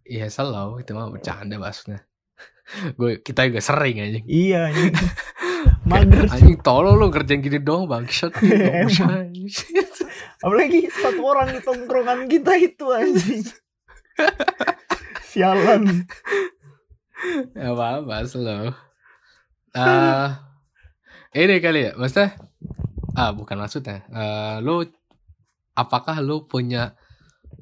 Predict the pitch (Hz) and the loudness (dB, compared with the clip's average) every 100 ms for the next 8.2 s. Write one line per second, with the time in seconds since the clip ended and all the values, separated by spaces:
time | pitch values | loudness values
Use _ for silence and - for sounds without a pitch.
0 | - _ 147 139 - 139 131 107 120 131 | -20 _ -4 -4 -8 -4 -4 -4 -8 -8
1 | _ _ - 123 127 117 117 117 113 139 | _ _ -12 -6 -4 -4 -4 -2 -2 -4
2 | 113 104 135 123 104 120 107 104 107 107 | -4 -4 -6 -6 -2 -2 -2 -4 -4 -6
3 | 104 - - _ _ - - 110 143 135 | -6 -10 -20 _ _ -20 -6 -4 -2 -4
4 | 127 143 160 170 165 160 _ _ _ _ | -4 -4 -2 -4 -6 -8 _ _ _ _
5 | 113 113 117 110 _ 123 120 120 117 113 | -10 -8 -10 -14 _ -10 -8 -8 -8 -6
6 | 120 123 107 - _ _ _ _ _ _ | -6 -8 -14 -16 _ _ _ _ _ _
7 | _ - _ _ - 110 113 123 120 120 | _ -20 _ _ -12 -2 0 0 -2 -4
8 | 117 | -8